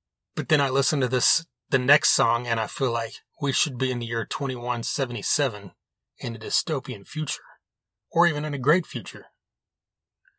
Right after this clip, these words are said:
What I'm trying to say is that Evergrey's music transcends time, okay? That's it. Their music fits at any time, and they're one of those bands that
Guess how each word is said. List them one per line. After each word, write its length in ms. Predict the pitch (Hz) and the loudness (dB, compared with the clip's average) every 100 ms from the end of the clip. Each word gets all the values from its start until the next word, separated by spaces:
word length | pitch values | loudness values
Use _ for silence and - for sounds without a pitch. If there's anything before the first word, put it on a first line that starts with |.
| _ _ _ _ _ _ _ _ _ | _ _ _ _ _ _ _ _ _
What 200 | - 139 | 0 2
I'm 100 | 151 | 4
trying 200 | 131 165 | 4 4
to 60 | 123 | 4
say 300 | - 165 139 | 4 6 6
is 180 | 117 107 | 4 2
that 120 | 131 | 2
Evergrey's 500 | 139 139 127 135 117 | 4 4 2 0 2
music 320 | 127 127 127 | 0 0 -2
transcends 720 | - 160 147 135 143 127 120 | -2 -2 -2 -2 0 0 -4
time, 340 | - 127 107 - - - 117 | -2 -2 -4 -8 -16 -6 -2
okay? 300 | 151 147 147 _ _ _ _ _ _ _ - | 0 -2 -6 _ _ _ _ _ _ _ -6
That's 240 | 147 131 | -4 -2
it. 200 | 160 120 - _ _ _ _ _ _ _ _ _ _ _ _ - | -2 -2 -8 _ _ _ _ _ _ _ _ _ _ _ _ 0
Their 140 | 143 | 2
music 340 | 143 151 143 - _ _ - - | 2 2 0 -4 _ _ -18 0
fits 260 | 170 160 160 | 2 4 2
at 80 | |
any 180 | 156 151 | 0 -2
time, 380 | 127 139 139 139 | 2 2 2 -4
and 160 | 143 127 | -4 -4
they're 100 | 131 | 0
one 140 | 139 | 0
of 60 | 131 | 0
those 100 | 113 | 4
bands 400 | 123 123 120 - | 2 2 -2 0
that 320 | 120 - | 0 0